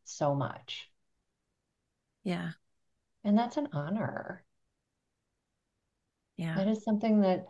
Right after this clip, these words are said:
Speaker 1: you know, that, that feeling right there, again, we're not taught how to manage grief.
Speaker 2: Right. No, we're not.
Speaker 1: And we're told to push it away and, you know, buck up and all that stuff.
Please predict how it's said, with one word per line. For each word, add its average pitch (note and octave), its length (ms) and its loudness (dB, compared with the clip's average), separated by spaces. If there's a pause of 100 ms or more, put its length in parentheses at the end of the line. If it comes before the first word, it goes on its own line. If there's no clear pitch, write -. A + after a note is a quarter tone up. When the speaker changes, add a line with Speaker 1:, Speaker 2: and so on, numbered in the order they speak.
(640)
Speaker 1:
you F#3+ 100 2
know, F#3 200 6
that, F#3 500 4 (440)
that F3 360 2
feeling F3+ 440 2
right G3 220 4
there, G#3 440 4 (460)
again, F3 280 0
we're E3+ 100 -2
not A#3+ 200 0
taught - 300 -2
how F#3 140 -2
to F#3 80 2
manage F#3 520 -2
grief. - 420 0 (1080)
Speaker 2:
Right. F#3+ 360 0 (220)
No, F#3+ 180 2
we're F#3 100 2
not. F3 440 4 (340)
Speaker 1:
And E3+ 100 -6
we're F3 100 -2
told F3 300 0
to F#3 40 2
push F3+ 240 -2
it G3 80 -2
away F#3 580 4
and, D#3 320 -6
you E3+ 60 -6
know, D#3+ 180 -4
buck F#3 260 -4
up A#3+ 300 4
and D#3 120 -6
all E3+ 100 -8
that A#3 200 -2
stuff. C#3+ 360 -6